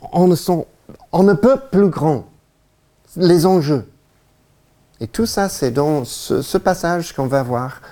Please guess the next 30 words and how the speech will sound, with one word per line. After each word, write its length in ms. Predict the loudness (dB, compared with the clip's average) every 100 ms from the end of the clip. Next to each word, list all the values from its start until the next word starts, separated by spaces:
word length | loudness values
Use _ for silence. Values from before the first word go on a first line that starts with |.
| -8 -6
ensemble. 440 | -6 -6 -10 -8 -6
Il 140 | -6
parle 400 | -2 -2 -2 -4
ici 420 | -6 -6 -8 -12 -12 _ _ -20 -20 -20 _ -4
d'un 460 | 0 2 4 4
chemin 600 | 2 0 2 2 0 -2 -6 _ _ _ _ -20 _ -2
qui 180 | 0
va 260 | 2 0 -2
vers, 600 | -2 -2 -2 -2 -4 -4
qui 140 | 0 2
mène 400 | 2 2 2 0
à 80 | -2
la 200 | -2 0
vie, 320 | 0 0 -2 -6 -2
d'un 300 | 2 4 4
autre 480 | 6 6 4 0 -8 -6
qui 100 | -4
mène 220 | -2 -2
à 80 | -4
la 100 | -4
dé-, 160 | -6 -10 -10 -4
destru-, 360 | -4 -4 -8 -10 _ _
destruction, 840 | -2 -2 -8 -8 -6 -4 -2 -4
euh, 100 | -6
perdition, 540 | -8 -8 -8 -8 -10 -10
si 100 | -10
vous 160 | -10
voulez. 300 | -6 -6 -6 -10 _ _ _ _ _ _ _ _ _ -20 -20 -8 0
Il 200 | 2 2
parle 300 | 2 0